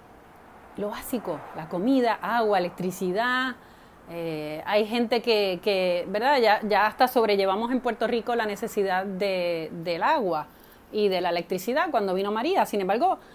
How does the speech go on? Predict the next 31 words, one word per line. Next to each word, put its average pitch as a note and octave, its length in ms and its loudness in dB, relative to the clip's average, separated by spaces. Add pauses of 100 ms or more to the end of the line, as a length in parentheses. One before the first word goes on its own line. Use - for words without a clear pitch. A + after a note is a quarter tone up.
(100)
ahora G3 240 0
estamos C4 240 0
en C4+ 80 6
nuestras C#4+ 280 2
casas C4+ 260 0
mucho A#3+ 420 4
más G#3+ 160 -4
cómodos B3+ 440 0
con E3 220 -4
agua C#4 480 -2
y G#3+ 100 0
con F3+ 180 -4
electricidad. E3 760 -4 (1400)
Así A3 240 -2
que C4+ 140 6
le G#3 120 6
dije, A3 240 4
"Bueno, F#3 280 0 (120)
¿tienes C#4+ 280 0 (140)
todas C4+ 260 4
estas E4+ 260 0
necesidades C4 720 2
básicas B3 480 -2
cubiertas?" E3+ 680 -2 (840)
Y E3+ 60 -6
me E3+ 120 -2
dijo, E3+ 220 -4
"Sí." D#3 340 -6 (1000)
Me F3 140 -4
dice, F3+ 220 -2
"Pero E3+ 380 -4